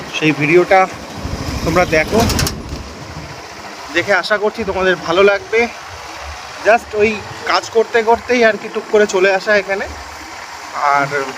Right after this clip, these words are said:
তারপরেই এই পঙ্কা ছেলে, এই পঙ্কা ছেলের সঙ্গেই আসা। অনেক দিন ধরেই আসবে আসবে বলছিল ভাই, তো আসার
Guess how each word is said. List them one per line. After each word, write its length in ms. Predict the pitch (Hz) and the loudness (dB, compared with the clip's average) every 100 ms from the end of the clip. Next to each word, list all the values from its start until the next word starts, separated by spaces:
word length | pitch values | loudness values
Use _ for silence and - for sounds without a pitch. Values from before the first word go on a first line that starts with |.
| - 165 | -2 2
তারপরেই 460 | 165 165 190 196 190 - - - 1077 1077 - 1077 | 2 4 6 6 4 -6 -4 2 2 2 2 2
এই 80 | 1077 - | 2 4
পঙ্কা 280 | 1077 1077 1077 | 2 2 0
ছেলে, 280 | - - - 1077 - - - - - - 143 | 2 2 0 -4 -6 -8 -12 -8 -8 -8 -4
এই 80 | 175 190 | -2 0
পঙ্কা 280 | 190 - 180 | 0 0 -2
ছেলের 320 | 170 202 190 - | 0 0 0 0
সঙ্গেই 300 | 202 202 196 | 0 2 0
আসা। 300 | 165 - - - - - - 165 | 0 -4 -10 -12 -16 -16 -8 0
অনেক 260 | 180 208 | 2 2
দিন 200 | 226 226 | 0 2
ধরেই 240 | 226 240 233 | 4 6 6
আসবে 320 | 202 220 220 | 2 0 0
আসবে 220 | 214 214 | 2 0
বলছিল 460 | 202 202 220 226 208 | 0 0 0 2 6
ভাই, 180 | 190 214 - | 4 2 -10
তো 80 | 202 - 175 | -12 -10 -6
আসার 340 | 165 175 202 | -2 0 0